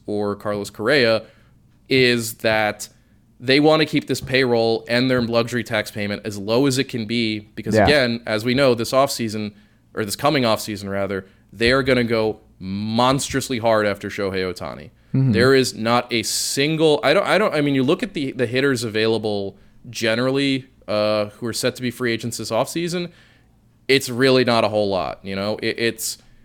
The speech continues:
Speaker 1: your be-, the best hitter on the market right now is probably Teoscar Hernandez? That can't be good.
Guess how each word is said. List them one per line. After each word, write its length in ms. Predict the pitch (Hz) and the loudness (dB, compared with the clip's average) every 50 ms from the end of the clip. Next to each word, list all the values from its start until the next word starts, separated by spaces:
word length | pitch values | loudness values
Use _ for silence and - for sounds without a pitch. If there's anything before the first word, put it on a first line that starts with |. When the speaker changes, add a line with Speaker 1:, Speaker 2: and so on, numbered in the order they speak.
| _ _ _ _ _ _ _ _ _ - | _ _ _ _ _ _ _ _ _ -8
Speaker 1:
your 240 | 139 131 139 147 139 | -2 2 2 2 2
be-, 160 | 117 147 151 | 2 0 0
the 180 | 139 147 147 131 | 0 0 -4 -2
best 360 | 113 139 156 202 202 - - | 2 2 2 2 2 -2 -2
hitter 300 | - 185 190 196 190 185 | 0 2 2 2 2 2
on 260 | - 127 139 156 160 | 2 2 2 2 2
the 80 | 156 139 | 0 0
market 420 | 131 135 147 151 147 151 143 - - | 0 2 0 0 0 0 -2 -2 0
right 240 | 120 123 139 - | 0 0 0 0
now 400 | - 127 131 135 135 135 131 135 | -2 -2 0 2 2 2 2 0
is 180 | 127 123 113 - | 0 -2 -2 -6
probably 920 | - - - - 120 120 123 131 127 127 131 135 131 131 131 127 120 - - _ _ _ _ _ _ _ _ - - _ _ _ _ _ _ _ - - _ _ _ _ - _ - - | -8 -10 -4 0 2 2 2 2 0 0 0 0 2 2 2 0 -2 -4 -10 _ _ _ _ _ _ _ _ -20 -20 _ _ _ _ _ _ _ -20 -20 _ _ _ _ -20 _ -20 -18
Teoscar 600 | - - 95 98 107 135 143 - - 160 151 120 | -12 -8 -4 0 0 0 0 0 2 2 2 2
Hernandez? 840 | 117 98 92 98 123 190 262 254 294 302 302 285 254 - - - - _ _ _ _ _ _ _ _ _ _ _ _ - | 0 -2 -2 -2 -2 -2 0 0 0 0 0 -2 -2 -4 -8 -12 -16 _ _ _ _ _ _ _ _ _ _ _ _ -12
That 220 | - 92 113 131 127 | -6 -2 -2 -2 -2
can't 220 | - 98 87 80 | -4 -6 -6 -6
be 80 | - 69 | -8 -12
good. 280 | - 78 80 87 - | -10 -8 -8 -8 -10